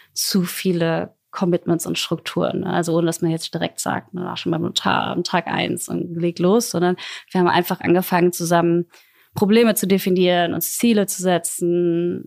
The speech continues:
O K Rs haben wir von Tag eins genutzt und einfach geschaut, wie gut erreichen wir die, wie arbeiten wir als Team und, äh, was kann man noch verbessern, wie gut kann man dem anderen die Meinung ehrlich sagen, wie, wie offen ist er dafür.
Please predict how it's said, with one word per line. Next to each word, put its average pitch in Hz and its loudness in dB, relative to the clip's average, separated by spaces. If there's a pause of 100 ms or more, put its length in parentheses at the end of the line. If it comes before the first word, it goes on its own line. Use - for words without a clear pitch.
O 208 4
K 208 -2
Rs 175 0
haben 175 -2
wir 170 0
von - -4
Tag 180 -4
eins 170 0
genutzt 175 -2
und 165 -4
einfach 170 -2
geschaut, 175 0
wie 180 -2
gut 190 -2
erreichen 180 0
wir 180 -2
die, 175 -2
wie 175 -2
arbeiten 180 -2
wir 175 -2
als - -6
Team 175 0 (440)
und, 160 2
äh, 165 0
was 180 2
kann 170 0
man 165 4
noch 170 2
verbessern, 233 0 (280)
wie 180 0
gut 196 2
kann 196 -2
man 180 6
dem 180 2
anderen 180 2 (240)
die 117 -4
Meinung 185 4
ehrlich 196 2
sagen, 196 0
wie, 175 -2 (220)
wie 185 -4
offen 196 0
ist - -4
er 190 0
dafür. 185 -2